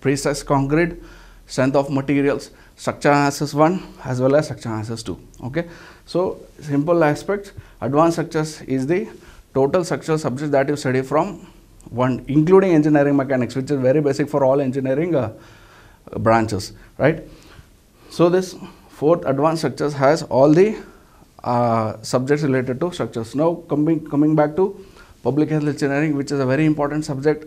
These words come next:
and more practical subject. Uh, you can say it is the vital organ for this, uh, assistant engineering P W D post. Okay, so if you are in anywhere in the world, if you are assistant engineer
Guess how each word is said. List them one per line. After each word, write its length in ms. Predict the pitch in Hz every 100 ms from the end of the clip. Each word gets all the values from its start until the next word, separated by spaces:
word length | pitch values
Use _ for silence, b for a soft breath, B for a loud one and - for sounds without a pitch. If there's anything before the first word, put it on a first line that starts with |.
| -
and 180 | 131 135
more 160 | 156
practical 420 | 170 143 139 139
subject. 460 | 139 127 123 190 - B B B B B -
Uh, 420 | 127 131 131 131
you 120 | 156
can 220 | 151 165 160
say 240 | 160 156
it 100 | 147
is 160 | 147 139
the 240 | 165 190 170 B B
vital 440 | 120 127 143 175 160
organ 380 | 143 147 156
for 140 | 151 143
this, 340 | 147 170 - 139
uh, 200 | 117 - - b b b b
assistant 380 | - 127 - 147
engineering 500 | 139 139 139 135 156
P 100 | 151
W 240 | 131 127 131
D 100 | 139
post. 380 | 139 107 - - -
Okay, 260 | 117 139 131
so 320 | 123 156 156 B B B B
if 140 | - 131
you 100 | 151
are 120 | 151
in 220 | 160 156
anywhere 600 | - 139 165 170 170 151 120 - - B B -
in 120 | 139
the 100 | 151
world, 380 | 143 143 143 123
if 160 | 117 120
you 60 | 151
are 80 |
assistant 440 | 139 127 139 147 143
engineer 640 | 127 127 135 135 151 117